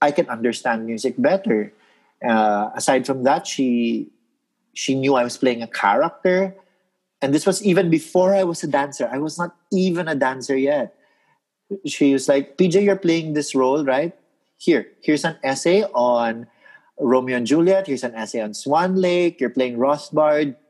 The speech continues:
Read this essay." And it wasn't even about Rothbard. That essay was about the understanding of Swan Lake and the storylines and characters.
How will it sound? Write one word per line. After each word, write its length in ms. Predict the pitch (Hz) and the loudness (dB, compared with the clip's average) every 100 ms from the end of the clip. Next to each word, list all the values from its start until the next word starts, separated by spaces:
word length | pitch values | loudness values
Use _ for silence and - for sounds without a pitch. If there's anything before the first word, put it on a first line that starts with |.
| _ _ | _ _
Read 300 | 135 165 156 | 2 2 2
this 200 | 139 143 - | -2 -2 -2
essay." 460 | 113 - 110 110 _ _ _ _ _ - | -4 -4 -6 -8 _ _ _ _ _ -4
And 120 | 160 | 0
it 20 | |
wasn't 260 | 220 233 196 | 2 2 2
even 160 | 160 | 2
about 260 | 143 123 117 | 2 0 0
Rothbard. 460 | 123 151 151 117 110 | -2 -2 0 0 0
That 160 | 123 - | -2 -2
essay 280 | 123 165 | 0 2
was 160 | 147 131 | 2 2
about 340 | 120 113 113 | 2 0 0
the 60 | 104 | -4
understanding 680 | 110 107 - 113 107 107 104 | -4 -4 -2 -2 -2 -4 -6
of 80 | |
Swan 480 | - - 107 107 107 | -8 0 2 2 2
Lake 300 | 107 107 104 | 2 2 2
and 280 | 107 101 95 | 0 -2 -4
the 80 | 101 | -6
storylines 920 | - - 110 110 117 110 107 110 104 | -4 2 4 4 4 2 0 -2 -6
and 140 | 104 - | -10 -4
characters. 800 | 104 110 113 - 117 110 113 | 0 2 0 -2 -2 -2 -4